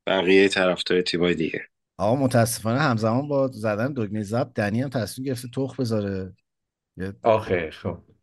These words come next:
Speaker 2: آره، صدای چه چه اگر در بک‌گراند میاد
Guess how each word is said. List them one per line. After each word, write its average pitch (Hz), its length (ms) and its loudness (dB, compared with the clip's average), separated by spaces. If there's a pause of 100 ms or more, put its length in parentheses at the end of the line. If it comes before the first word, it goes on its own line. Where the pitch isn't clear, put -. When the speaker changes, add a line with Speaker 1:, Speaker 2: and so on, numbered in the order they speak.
(140)
Speaker 2:
آره، 87 340 -4
صدای 87 440 -6
چه 90 280 -4
چه 98 260 0
اگر 87 220 -4
در 82 180 -6
بک‌گراند 110 580 2
میاد 110 240 0